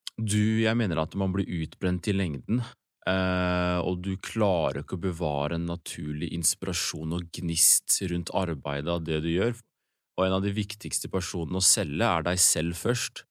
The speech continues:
Og så absolutt det å ha tro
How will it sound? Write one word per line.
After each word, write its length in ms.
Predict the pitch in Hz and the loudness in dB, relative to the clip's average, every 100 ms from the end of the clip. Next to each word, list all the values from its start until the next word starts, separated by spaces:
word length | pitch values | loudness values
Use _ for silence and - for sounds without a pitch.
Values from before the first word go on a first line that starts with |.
| _ _ _ _ | _ _ _ _
Og 960 | - 92 90 90 90 87 87 87 90 90 - - _ _ _ _ - | 0 2 4 2 2 2 2 0 -2 -4 -10 -14 _ _ _ _ -6
så 180 | - 104 98 | -2 0 0
absolutt 300 | 92 113 101 | 0 -2 2
det 80 | 98 | 4
å 140 | 98 | 4
ha 60 | 104 | 2
tro 480 | - - 98 85 80 | 0 0 0 -2 -4